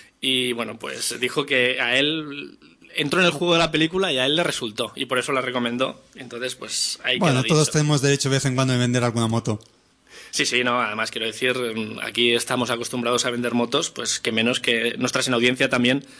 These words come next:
Speaker 1: de vez en cuando pues venda alguna motillo. Entonces, bueno, pues, eh,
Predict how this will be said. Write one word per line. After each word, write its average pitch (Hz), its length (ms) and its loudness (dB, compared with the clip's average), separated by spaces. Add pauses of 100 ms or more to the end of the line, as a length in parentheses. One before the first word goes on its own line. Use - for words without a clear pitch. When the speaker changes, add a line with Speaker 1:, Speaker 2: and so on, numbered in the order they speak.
(120)
Speaker 1:
de 131 60 -4
vez 127 120 -2
en 131 100 2
cuando 139 500 0 (120)
pues 120 160 -6
venda 123 180 0
alguna 110 220 -2
motillo. 104 440 -6 (1500)
Entonces, 175 300 4
bueno, 139 260 2
pues, 131 560 4
eh, 135 640 2